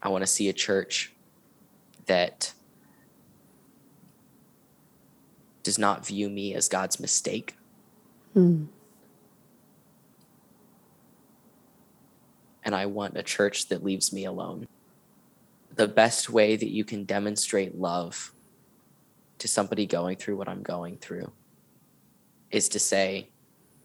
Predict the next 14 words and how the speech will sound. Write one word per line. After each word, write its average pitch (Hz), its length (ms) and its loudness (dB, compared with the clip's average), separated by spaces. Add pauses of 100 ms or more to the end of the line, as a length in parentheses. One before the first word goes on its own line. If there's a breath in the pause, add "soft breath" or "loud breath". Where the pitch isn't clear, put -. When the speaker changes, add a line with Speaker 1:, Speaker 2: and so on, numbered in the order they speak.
(140)
Speaker 1:
"I 104 100 2
love 98 200 0
you," 160 300 0 (500)
and 95 160 -4
just - 280 -2
stop - 340 -4
talking. - 400 -6 (720)
Speaker 2:
Hmm. 180 300 6 (280)
Speaker 1:
If - 180 -4
you 110 100 0
don't 120 420 4 (1120)
agree 113 520 4
with 131 200 2
me 156 340 0